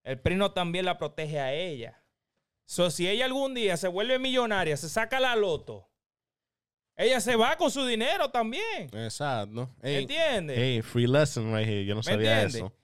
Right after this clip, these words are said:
Speaker 1: So, los prenup protegen a ambos parties. No es un prenup. De hecho,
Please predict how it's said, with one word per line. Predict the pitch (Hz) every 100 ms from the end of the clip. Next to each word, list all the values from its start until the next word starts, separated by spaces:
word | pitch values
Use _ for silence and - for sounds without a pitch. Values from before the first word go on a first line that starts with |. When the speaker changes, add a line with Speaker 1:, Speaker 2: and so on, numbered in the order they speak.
| _
Speaker 1:
So, | - - 220
los | 220 214
prenup | 220 294 339 311
protegen | - 226 220 269 285 254
a | 233 175 226
ambos | 285 262 202 -
parties. | - 247 440 175 127
No | 143 196
es | 233 - - -
un | 196 214
prenup. | 226 277 262 156
De | 156 180 240
hecho, | - 170